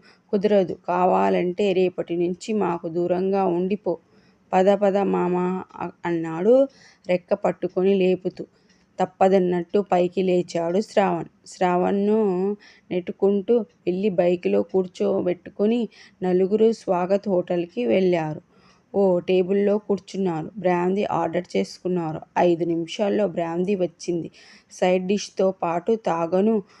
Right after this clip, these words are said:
మొదలుపెట్టారు. ముగ్గురు స్నేహితులు, "ఏంట్రా గ్లాసు ముందుంచుకొని మౌనంగా ఉన్నావ్? ఒక పెగ్గులో లాగిచ్చేయ్,"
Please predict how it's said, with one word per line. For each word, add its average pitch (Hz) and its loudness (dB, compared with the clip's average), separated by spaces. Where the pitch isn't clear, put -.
మొదలుపెట్టారు. 190 0
ముగ్గురు 220 0
స్నేహితులు, 196 -2
"ఏంట్రా 196 0
గ్లాసు 180 -4
ముందుంచుకొని 202 0
మౌనంగా 185 0
ఉన్నావ్? 185 0
ఒక - -6
పెగ్గులో 190 -2
లాగిచ్చేయ్," 190 0